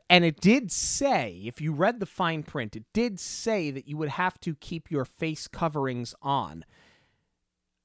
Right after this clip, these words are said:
I suspect that they will do that through Halloween. I'm wondering if by the end of the year, if they're going to relax on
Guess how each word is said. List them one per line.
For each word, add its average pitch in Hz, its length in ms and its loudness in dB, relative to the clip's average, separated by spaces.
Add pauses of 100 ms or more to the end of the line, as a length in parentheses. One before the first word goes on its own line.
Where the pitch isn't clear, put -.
(200)
I 175 160 8
suspect - 600 -2
that 185 160 -2
they 180 200 2
will 156 200 0
do 160 260 -2
that 156 260 0
through 160 280 -6
Halloween. 147 600 -2
I'm 131 220 -8
wondering 180 480 0
if 151 240 -8
by 147 280 2
the 143 180 -4
end 139 180 -2
of 127 140 -10
the 131 60 -4
year, 117 340 -4
if - 120 -16
they're 127 140 -6
going 127 320 -4
to - 180 -8
relax 123 800 -4
on 110 480 -4